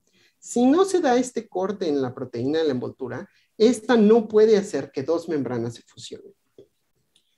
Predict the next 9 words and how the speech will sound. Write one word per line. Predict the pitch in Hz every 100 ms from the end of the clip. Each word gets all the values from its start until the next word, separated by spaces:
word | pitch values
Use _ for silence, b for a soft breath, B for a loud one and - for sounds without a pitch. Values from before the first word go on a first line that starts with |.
| _ -
Entonces | 220 320 302 269
resulta | 196 202 359 370 - 170 170
que | 165
la | 165 165
secuencia | 196 196 247 311 311
que | -
encontramos | 196 180 170 196 202 196
en | 156
humanos | 156 180 277 208 156 -